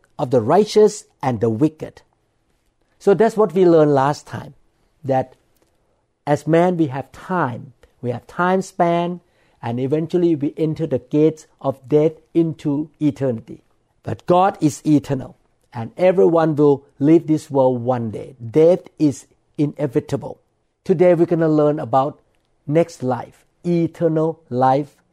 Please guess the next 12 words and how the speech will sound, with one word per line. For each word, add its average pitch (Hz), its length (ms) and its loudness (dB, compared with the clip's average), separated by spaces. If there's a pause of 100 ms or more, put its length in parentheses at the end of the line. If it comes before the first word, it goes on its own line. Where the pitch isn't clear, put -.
(160)
and 117 240 -6 (280)
heavenly 165 680 -2 (220)
rewards. - 840 -4 (460)
For 247 200 2
those 262 380 2
who 220 140 0
believe 180 600 2 (260)
in 170 160 2
God 135 400 -2 (560)
and 175 180 2
repent 214 520 0
of 170 200 0